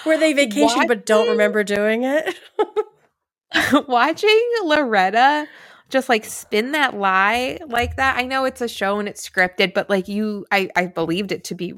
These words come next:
Speaker 2: a real thing. Like, that's what their childhood was like. The
Speaker 1: So
Speaker 2: way she
Speaker 1: fast.
Speaker 2: Lightning quick.
Speaker 1: Bar-,
Speaker 2: She's like,
Speaker 1: I mean, you
Speaker 2: "Oh,
Speaker 1: see,
Speaker 2: no."
Speaker 1: sh-, she is Barney's mom and Barney is her son.
Speaker 2: Apple tree.
Speaker 1: Unbelievable.
Speaker 2: Yeah.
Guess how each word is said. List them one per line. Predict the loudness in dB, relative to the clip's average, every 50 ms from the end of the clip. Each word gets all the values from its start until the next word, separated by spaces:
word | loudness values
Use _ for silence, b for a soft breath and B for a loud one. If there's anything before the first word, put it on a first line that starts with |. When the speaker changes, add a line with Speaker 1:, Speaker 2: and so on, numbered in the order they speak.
| -8 -2
Speaker 2:
a | -2 -2
real | -2 -2 -2 0 0 0 0 0 -2 -4
thing. | -8 -6 -2 -2 -2 -2 -2
Like, | -6 -4 -4
that's | -4 -4 -4 -4 -8
what | -8 -6
their | -4 -6 -6
childhood | -4 -4 -2 -2 -2 -2 -4 -6 -6
was | -6 -8 -4
like. | 0 0 0 0 0 -4 -12
The | -16
Speaker 1:
So | -12 -10 -8 -8 -6 0 2 4 4 6
Speaker 2:
way | 6 4 4
she | 2 0
Speaker 1:
fast. | 0 2 2 2 2 0 0 -2 -6 -8 -8 -8 -8 -10 -12 -18 -18 _ _ _ _ _ _ _ _ _ _ _ _ _ _ _ _ _ _ -16 -16 -16 _ _ _ -8
Speaker 2:
Lightning | -6 -4 -4 -2 0 2 2 2 0 -2 -4 -2 -2 -2 -4 -8 -14 -16 -12
quick. | -6 -4 -4 -4 -4 -8 -14 -20 -20 -20 _ _ _ _ _ _ _ _ _ _ _ _ _ _ _ _ _ _ _ _ _ b b b b b b b
Speaker 1:
Bar-, | 0 2 2
Speaker 2:
She's | 2 2
like, | 4 4
Speaker 1:
I | 4
mean, | 6 6 6
you | 6 6
Speaker 2:
"Oh, | 6 6
Speaker 1:
see, | 8 8 8 8
Speaker 2:
no." | 6 6 4 2 4 4 4 4 2 2 -2 -6 _ _
Speaker 1:
sh-, | -14 -12 -10 -10 -10 -12 -12
she | -10 -8 -6 -4 -6
is | -6 -6
Barney's | -4 -2 0 0 0 -2 -4 -4 -4
mom | -4 -4 -2 -2 -2
and | -2 -2
Barney | -2 -2 -2 -2 -2 -4 -4
is | -6 -6 -6
her | -8 -8
son. | -8 -8 -10 -10 -12 -14 -18 _ b b b b b b b b b b b b b b b b b -4
Speaker 2:
Apple | -4 -4 -2 0 0 0 0 0
tree. | -2 -2 0 0 -2 -2 -4
Speaker 1:
Unbelievable. | -10 -10 -12 -12 -12
Speaker 2:
Yeah. | -12